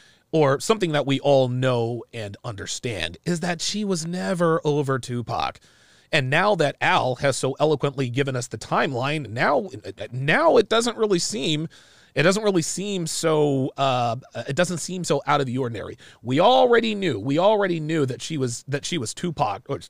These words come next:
Tupac, that she was alpha widowed by Tupac. It should come as no surprise that the same year he dies, that's the same, really the same year she kinda moved in on Will.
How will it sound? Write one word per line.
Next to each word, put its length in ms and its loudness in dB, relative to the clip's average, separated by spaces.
Tupac, 400 -14
that 100 0
she 120 -2
was 140 4
alpha 240 0
widowed 300 2
by 160 -4
Tupac. 500 -2
It 160 2
should 160 -8
come 160 -4
as 140 -2
no 160 2
surprise 680 -4
that 320 0
the 60 -6
same 240 -2
year 140 0
he 140 0
dies, 340 2
that's 200 -6
the 100 -8
same, 480 -4
really 260 -2
the 80 -6
same 240 -6
year 160 -4
she 140 -8
kinda 180 -10
moved 260 -4
in 120 -6
on 140 -8
Will. 260 4